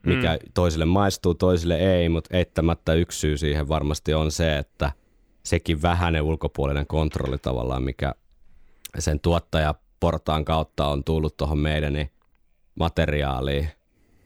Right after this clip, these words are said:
Speaker 1: niin mikä Martin Birchille eittämättä oli, niin kuin, että hän pystyi vaikuttamaan jopa Steveen, niin se nyt sit viimeistään niin kuin tässä kohtaa hävisi. Ja sit
Speaker 2: Joo,
Speaker 1: kun miet-
Speaker 2: Birch-, niin siis Birchillä varmasti oli vielä, vielä siinä vaiheessa, niin,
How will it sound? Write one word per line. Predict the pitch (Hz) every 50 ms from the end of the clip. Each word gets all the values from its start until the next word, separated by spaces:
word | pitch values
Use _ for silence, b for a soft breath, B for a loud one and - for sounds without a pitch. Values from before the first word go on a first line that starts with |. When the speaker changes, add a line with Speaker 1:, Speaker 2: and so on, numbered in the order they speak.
| b b b b b -
Speaker 1:
niin | 71 78 78 76 73 69 - _ _ _ _ _ _ _ _ _ _ _ _ - -
mikä | 80 87 - 82
Martin | 78 80 80 76 - 82 78
Birchille | 73 80 80 76 - - 76 71
eittämättä | 78 - - - 78 78 78 - - 80
oli, | 85 87 85 80 76
niin | 73 71 67
kuin, | - 67
että | 67 - -
hän | 76 71
pystyi | - 73 71 - - - 71 - - _ _ _ _ _ _ - -
vaikuttamaan | 82 80 76 - - - - 76 78 76
jopa | 73 - - 78
Steveen, | - - - 85 82 80 76 71 - 73 69 73 78 - _ _ _ _ _ _ _ _ _
niin | - 76
se | 71 78 76
nyt | 71 73 -
sit | - - 76 - -
viimeistään | 82 78 76 73 71 - - - 67 65 67
niin | 65 64
kuin | - 69 -
tässä | - 73 73 - -
kohtaa | 65 64 - - - - -
hävisi. | 80 - - - - - - - - _ _ _ _ _ _ _ _ _ _ - -
Ja | 71 69 - - - -
sit | - - -
Speaker 2:
Joo, | 131 131 127
Speaker 1:
kun | 117 92
miet- | 76
Speaker 2:
Birch-, | 82 127 131 120 - - - - _ _ _ _ _ _ _ -
niin | - 131 131 135 131
siis | 117 127 113 - 113
Birchillä | 113 131 127 127 120 - 127 113 107
varmasti | 107 113 113 107 107 104 101 - - 95
oli | 92 101 107
vielä, | 95 101 104 104 104 107 - - 113
vielä | 107 104 101
siinä | 101 - 113 110 107 107
vaiheessa, | 95 98 101 101 104 92 98 - - 101
niin, | 95 95 92 90 90 87